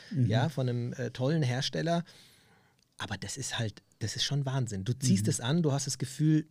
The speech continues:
Speaker 2: nichts anzuhaben, weil das einfach so leicht ist, das
Speaker 1: Mhm.
Speaker 2: meine ich damit. Du
Speaker 1: Mhm.
Speaker 2: bist sehr, also du kannst dich sehr gut bewegen da drin. Das heißt,
Speaker 1: Mhm.
Speaker 2: auch wenn du mal f-, ans Vorschiff musst, du musst was machen, das ist einfach, du hast deine, dein, das darf man auch nicht vergessen, wenn du deine Rettungsweste anhast.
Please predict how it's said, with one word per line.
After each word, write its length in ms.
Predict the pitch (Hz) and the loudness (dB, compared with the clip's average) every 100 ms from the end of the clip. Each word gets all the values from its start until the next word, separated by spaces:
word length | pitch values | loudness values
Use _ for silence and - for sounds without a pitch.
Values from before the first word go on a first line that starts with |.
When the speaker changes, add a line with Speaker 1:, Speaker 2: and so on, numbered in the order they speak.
| _ | _
Speaker 2:
nichts 280 | 143 185 - | 4 4 0
anzuhaben, 680 | 139 151 160 170 175 180 180 - | -2 -2 -2 -2 0 0 -2 -6
weil 360 | 127 127 131 | -2 0 2
das 160 | 131 131 | 0 -2
einfach 180 | 123 127 | -4 0
so 100 | 113 | 2
leicht 400 | 110 104 160 180 | 2 2 0 0
ist, 140 | 147 | 2
das 80 | 123 | 4
Speaker 1:
Mhm. 60 | |
Speaker 2:
meine 180 | 110 135 | 4 2
ich 80 | 160 | 0
damit. 320 | 180 160 131 | 0 2 2
Du 40 | 110 | 4
Speaker 1:
Mhm. 40 | |
Speaker 2:
bist 220 | 123 - | 2 0
sehr, 260 | 139 143 139 - - - - - - | 0 2 0 -4 -16 -18 -20 -20 -6
also 160 | 127 | -2
du 100 | 131 | 0
kannst 220 | 131 151 147 | 2 2 0
dich 80 | - | 0
sehr 160 | 160 | 0
gut 180 | 151 156 | 2 0
bewegen 480 | 135 110 123 143 175 | 0 2 2 4 2
da 120 | 180 | 0
drin. 380 | 175 185 226 220 | -2 -4 -4 -8
Das 180 | 208 135 | -8 -2
heißt, 180 | 135 117 | 2 2
Speaker 1:
Mhm. 60 | 123 | 2
Speaker 2:
auch 80 | 110 | 0
wenn 100 | 131 | 0
du 60 | |
mal 100 | 131 | 0
f-, 220 | 123 - - | -2 -8 -6
ans 160 | 123 | -4
Vorschiff 420 | - 156 160 160 - | -2 0 0 0 0
musst, 240 | 147 - | -2 0
du 40 | |
musst 240 | 135 139 - | -2 -4 -4
was 220 | 131 - - | -6 -6 -4
machen, 280 | 127 131 151 | -2 0 -2
das 160 | 131 | -2
ist 140 | 131 - | -6 -4
einfach, 340 | 135 143 127 - - - | 0 0 -2 -10 -20 0
du 120 | 143 | 0
hast 320 | - 156 - | 2 0 0
deine, 340 | 143 139 135 131 | 0 2 2 2
dein, 220 | 127 127 | 0 0
das 140 | 127 | -2
darf 140 | - 151 | -4 -2
man 80 | - | 4
auch 100 | 202 | 4
nicht 120 | 175 | 4
vergessen, 360 | 117 101 - 139 | 0 -4 -4 -2
wenn 120 | 127 | 0
du 60 | |
deine 300 | 131 127 127 117 - | 2 2 0 -2 0
Rettungsweste 600 | 156 190 180 123 104 - | 2 4 2 0 -4 -8
anhast. 400 | 104 98 101 - | -6 -6 -6 -10